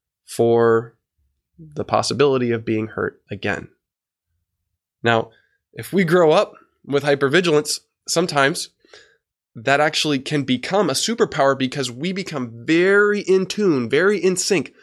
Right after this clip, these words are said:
with little micro expressions and little details on other person's faces and,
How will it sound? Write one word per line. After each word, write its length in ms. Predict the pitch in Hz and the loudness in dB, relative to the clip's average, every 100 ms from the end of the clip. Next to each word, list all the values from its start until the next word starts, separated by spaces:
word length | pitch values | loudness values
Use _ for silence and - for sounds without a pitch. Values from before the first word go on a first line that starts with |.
| _ | _
with 120 | - 113 | -10 -10
little 300 | 123 196 233 | -2 0 2
micro 380 | 226 233 226 | 0 0 0
expressions 640 | 214 - - 202 - 113 - - - | 0 0 0 0 0 -4 -8 -18 -10
and 240 | 113 117 | -6 -2
little 220 | 147 202 | 2 2
details 480 | 180 220 214 147 113 | 2 0 0 -2 -2
on 80 | 113 | -2
other 140 | 127 | -4
person's 360 | 135 170 - 175 | -2 -4 -4 -2
faces 420 | 185 185 - 107 | 0 0 -2 -8
and, 100 | - | -14